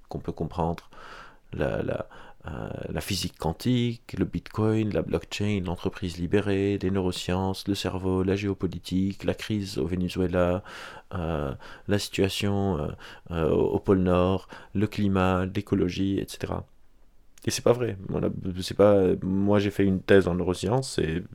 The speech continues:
sept ans d'études. Si je pouvais comprendre tout ça, euh, en regardant deux vidéos sur YouTube, je me serais pas fait chier à faire tout ça.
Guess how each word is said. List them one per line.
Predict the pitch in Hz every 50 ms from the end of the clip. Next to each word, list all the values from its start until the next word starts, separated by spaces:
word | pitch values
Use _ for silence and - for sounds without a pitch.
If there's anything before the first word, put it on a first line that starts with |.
| - 98 98 101 98
sept | - - - 101 -
ans | 104 101
d'études. | 90 87 85 - 107 113 135 135 - - - - - -
Si | - -
je | 101
pouvais | 101 101 104
comprendre | 101 - 82 92 - 110 98 98
tout | - -
ça, | 98 - - 101 101 101
euh, | 101 92 85 85
en | 87 85 90
regardant | 87 95 95 95 90 90 90 92 92
deux | 90 87
vidéos | 85 92 87 87 85 87
sur | - - - 82
YouTube, | 82 82 - - 101 117 123 131
je | - - -
me | 85
serais | 87 - - -
pas | - -
fait | 98 - 95
chier | 95 - - 101
à | 101 98
faire | 95 98 98
tout | - - 107
ça. | - 101 98 104